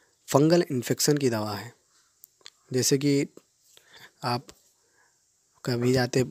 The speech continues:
आपको गर्मी में बहुत पसीना होता है और त्वचा पे, अ, दाद हो जाता है, खाज हो जाता है, खुजली, खुजाने लगता है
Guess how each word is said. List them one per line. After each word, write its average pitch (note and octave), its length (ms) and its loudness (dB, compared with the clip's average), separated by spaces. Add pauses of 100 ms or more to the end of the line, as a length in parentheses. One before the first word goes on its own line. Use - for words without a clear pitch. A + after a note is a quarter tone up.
आपको A#2+ 300 -2
गर्मी B2 300 -2
में B2 100 -4
बहुत A#2 220 -4
पसीना B2 400 -2
होता A#2+ 300 -4
है A#2 260 -2 (340)
और C3+ 300 -2 (1300)
त्वचा C3+ 300 8
पे, C3+ 300 2
अ, - 60 -12 (400)
दाद B2+ 500 -4
हो B2+ 120 0
जाता A#2+ 320 0
है, A2+ 180 2
खाज C3 320 4
हो A#2+ 80 0
जाता A#2+ 280 -2
है, B2 60 -4
खुजली, B2+ 440 2
खुजाने B2 440 6
लगता B2 320 -2
है A#2 200 -4